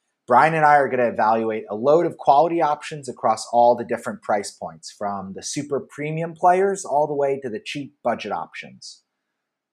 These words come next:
But before we dive into the evaluations, we're gonna quickly explain how F P L scoring works for midfielders, for any newbies or beginners, as well as provide our personal philosophy on setting up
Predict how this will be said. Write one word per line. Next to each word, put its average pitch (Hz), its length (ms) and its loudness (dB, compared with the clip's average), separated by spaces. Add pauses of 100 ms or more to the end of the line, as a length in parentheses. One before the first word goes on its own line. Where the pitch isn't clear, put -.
(100)
But 120 240 2
before 180 320 4
we 208 80 4
dive 170 280 4
into 156 200 -6
the 135 100 -6
evaluations, 110 840 -2
we're 117 140 -4
gonna 113 140 -4
quickly 170 380 -4
explain 127 560 -4
how 139 500 0
F 127 200 -2
P 139 100 -2
L 120 100 2
scoring 110 460 -2
works 127 400 0
for 104 180 -8
midfielders, 98 720 -8
for 110 100 -6
any 107 380 -10 (420)
newbies 135 440 -6
or 95 80 -4
beginners, 104 800 -8 (340)
as 135 120 -8
well 165 140 4
as 165 100 2 (120)
provide 143 400 6
our 131 320 4
personal 143 500 -2
philosophy 104 720 -4
on 95 220 -8
setting 120 340 -2
up 104 240 -2